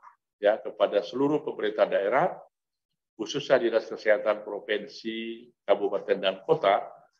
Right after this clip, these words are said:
agar segera dapat melakukan berbagai upaya untuk mempercepat pelaksanaan vaksinasi booster ini di daerah masing-masing.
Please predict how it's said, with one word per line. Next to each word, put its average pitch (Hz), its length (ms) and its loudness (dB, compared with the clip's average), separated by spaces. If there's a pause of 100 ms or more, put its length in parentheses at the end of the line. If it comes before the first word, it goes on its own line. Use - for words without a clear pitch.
(120)
agar 113 320 4
segera 123 320 0
dapat 117 340 -2
melakukan 123 800 -2
berbagai 120 640 0
upaya 120 340 6 (460)
untuk 110 320 -12
mempercepat - 640 -2 (480)
pelaksanaan 104 760 0
vaksinasi 98 480 -6
booster 92 380 -4
ini 135 340 -10 (560)
di 98 80 -6
daerah 101 560 0
masing-masing. 92 640 -4